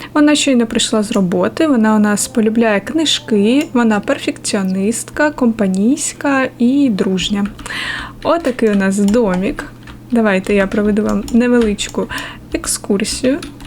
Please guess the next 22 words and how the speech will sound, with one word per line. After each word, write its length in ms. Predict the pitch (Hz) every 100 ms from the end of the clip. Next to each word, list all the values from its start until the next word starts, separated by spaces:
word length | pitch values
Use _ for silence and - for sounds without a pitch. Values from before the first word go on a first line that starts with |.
| - - - - - - - -
Ось 140 | 294
так 160 | - 226 233
виглядає 540 | 208 226 240 214 190
її 220 | 185 190 190 -
домік, 560 | 285 302 302 302 294 - - -
в 20 | 220
який 320 | 220 294 294
вона 340 | 220 220 226
переїхала, 840 | 208 208 214 208 220 - 202 190 -
коли 340 | - 214 214 196
отримала, 600 | 190 220 202 196 202 208 - - - -
а, 300 | 190 196 196
підвищення. 920 | - 294 196 196 - - 220 240 277 294 - - - - - - -
А, 220 | 208 208
працює 440 | 226 254 - 277
вона 1120 | 208 202 190 190 190 190 190 208 247 277 240 - - - - -
в 60 | -
сфері 380 | - 226 202 185
бізнесу. 800 | 165 196 196 - - - 339 330 - - - -
Є 100 | 226
така 220 | 233 294 -
сфера. 320 | - 349